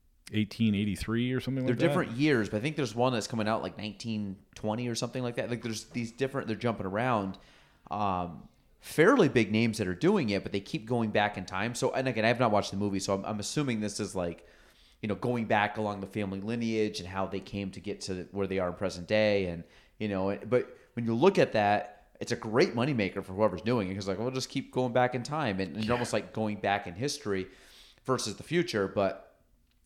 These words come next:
Speaker 2: I think, you know, there's certain thing, like, diehards, when you take, like, the Avengers, like, people will watch, and I'm not a big, like,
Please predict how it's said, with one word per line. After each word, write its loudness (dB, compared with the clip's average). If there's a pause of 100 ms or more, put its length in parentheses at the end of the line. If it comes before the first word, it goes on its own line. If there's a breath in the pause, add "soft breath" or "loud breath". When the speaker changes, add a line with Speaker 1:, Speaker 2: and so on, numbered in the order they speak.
Speaker 2:
I -4
think, 0 (360 loud breath)
you 4
know, 6
there's 4
certain 4
thing, 4
like, -4
diehards, 6
when -8
you -12
take, -8
like, -4
the -2
Avengers, 2
like, -4
people 2
will 0
watch, 2
and 0
I'm 4
not 2
a 4
big, 2
like, 2